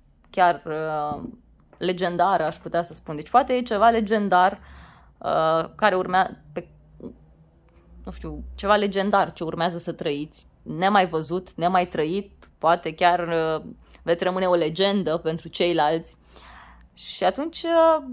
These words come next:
lucrurile sunt benefice dacă vreți să mergeți pe această cale. Situația, turnul, ce gândiți voi, nouă de monede,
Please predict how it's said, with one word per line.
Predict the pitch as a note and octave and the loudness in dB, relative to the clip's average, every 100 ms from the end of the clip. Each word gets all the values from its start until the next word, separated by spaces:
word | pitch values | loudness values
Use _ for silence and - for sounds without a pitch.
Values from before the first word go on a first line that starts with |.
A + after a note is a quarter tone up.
| A#3+ | -8
lucrurile | D4+ D#4+ D4+ D4+ | -8 -8 -4 -4
sunt | D4+ D4+ C#4 | -2 -2 0
benefice | C4+ A3+ - - D#3+ | 0 -2 -4 -12 -4
dacă | E3 E3 | -4 -4
vreți | E3 F3 | -6 -6
să | D#3 | -6
mergeți | E3 E3+ D#3+ - | -6 -4 -8 -6
pe | E3+ | -4
această | D#3 - D#3 - | -4 -4 -8 -10
cale. | - - - - _ _ _ - - - _ _ - - - - - | -10 -10 -12 -16 _ _ _ -20 -20 -20 _ _ -20 -20 -20 -20 -20
Situația, | _ - B3+ D4 B3+ B3+ E3 D3+ | _ -10 -2 2 2 2 -4 -4
turnul, | C#3 - C4 - C#3+ C#3 F#3+ - _ _ _ - - | -4 -6 -6 -6 -10 -10 -12 -16 _ _ _ -20 -12
ce | - A3 | -6 -2
gândiți | A3 A3 A3+ F#3 | 0 -2 -2 -4
voi, | G#3 G3 | -2 -2
nouă | D#3 F3 G#3 | -2 -2 0
de | F3+ | 0
monede, | F#3+ F3 D3+ C#3 A#2+ D3+ A#3+ | -2 -2 -4 -6 -6 -4 -4